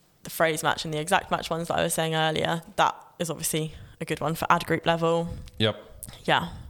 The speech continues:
Speaker 1: I think there's so many ways you can do it, and I don't think there's a right or wrong answer.
Speaker 2: Yeah, a-, absolutely. Like, I
Speaker 1: Mm-hmm.
Speaker 2: think, uh, you're, you're spot on. Like, you have to find your way of managing it for your business or
Speaker 1: Mm-hmm.
Speaker 2: your account.
Speaker 1: Yeah.
Speaker 2: The point is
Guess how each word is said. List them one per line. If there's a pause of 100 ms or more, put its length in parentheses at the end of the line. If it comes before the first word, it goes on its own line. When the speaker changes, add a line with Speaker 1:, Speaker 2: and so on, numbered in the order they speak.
(360)
Speaker 1:
I
think
there's
so
many
ways
you
can
do
it,
and
I
don't
think
there's
a
right
or
wrong (180)
answer. (240)
Speaker 2:
Yeah, (100)
a-, (220)
absolutely.
Like,
I
Speaker 1:
Mm-hmm.
Speaker 2:
think,
uh,
you're,
you're (360)
spot
on.
Like,
you
have
to
find
your
way
of
managing
it
for
your
business
or
Speaker 1:
Mm-hmm.
Speaker 2:
your
account.
Speaker 1:
Yeah. (520)
Speaker 2:
The
point
is